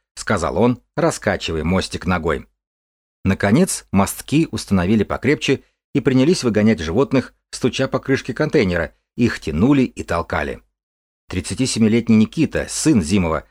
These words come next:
ухватив за рога, гнал на мост самого боязливого яка. Ступив на землю, животные спешно побежали меж лиственниц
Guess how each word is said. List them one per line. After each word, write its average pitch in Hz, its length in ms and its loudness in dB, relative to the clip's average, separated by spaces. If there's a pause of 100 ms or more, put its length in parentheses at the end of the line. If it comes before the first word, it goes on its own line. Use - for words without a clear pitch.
(140)
ухватив 110 480 0
за 80 120 -6
рога, 85 380 -2 (260)
гнал 127 380 2
на 135 140 4
мост 123 260 2
самого 117 540 2
боязливого 90 640 0
яка. 85 460 -4 (480)
Ступив - 440 -4
на 82 120 -2
землю, 117 400 2 (220)
животные 107 560 2
спешно 120 500 0
побежали 95 520 0
меж 90 260 0
лиственниц 120 500 2